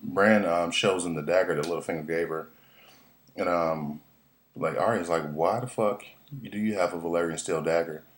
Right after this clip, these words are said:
And he's like, "Littlefinger gave it to me." And Sansa was like, "Nah, bruh." You know, s-, uh, Littlefinger does nothing altruistically. This motherfucker gave you that for a reason.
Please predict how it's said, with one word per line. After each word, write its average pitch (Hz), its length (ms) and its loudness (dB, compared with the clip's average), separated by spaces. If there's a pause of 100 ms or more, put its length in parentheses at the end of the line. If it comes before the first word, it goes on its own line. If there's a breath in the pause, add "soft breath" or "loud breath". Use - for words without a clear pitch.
(640 soft breath)
And 85 160 -2
he's 90 320 -2
like, 78 160 2
"Littlefinger 85 400 -2
gave 80 200 -2
it 82 80 -10
to 87 120 -4
me." 80 140 -6
And 76 100 -6
Sansa 85 400 -6
was 76 100 -18
like, 71 200 -4
"Nah, 76 440 -2
bruh." 78 300 -2 (120)
You 78 100 -10
know, 76 120 -6
s-, - 260 -12
uh, 76 420 -2 (1400)
Littlefinger 95 500 -2
does 85 220 0
nothing 87 540 -2
altruistically. 80 720 -2
This 82 140 -6
motherfucker 80 580 -2
gave 80 240 -4
you 80 60 -12
that 78 160 -4
for 82 180 -4
a 76 40 -4
reason. 78 460 -8